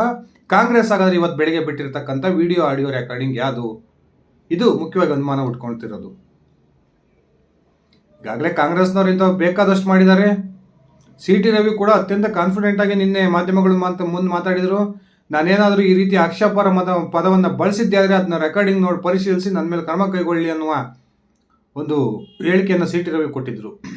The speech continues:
ಇದೀಗ ಸ್ವತಃ ಸಭಾಧ್ಯಕ್ಷರಾಗಿರ್ತಕ್ಕಂಥ ಬಸವರಾಜ ಹೊರಟ್ಟಿ ಈ ರೀತಿಯ ಸ್ಪಷ್ಟನೆಯನ್ನ ಕೊಡೋದ್ರ ಮೂಲಕ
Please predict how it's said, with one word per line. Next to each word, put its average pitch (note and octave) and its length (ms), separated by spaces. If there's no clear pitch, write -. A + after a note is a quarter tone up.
ಇದೀಗ A3+ 320
ಸ್ವತಃ G#3+ 400
ಸಭಾಧ್ಯಕ್ಷರಾಗಿರ್ತಕ್ಕಂಥ F#3 1120
ಬಸವರಾಜ G3 440
ಹೊರಟ್ಟಿ F3 340
ಈ C#3+ 260
ರೀತಿಯ F3 300
ಸ್ಪಷ್ಟನೆಯನ್ನ G3 640
ಕೊಡೋದ್ರ C3 340
ಮೂಲಕ A2+ 340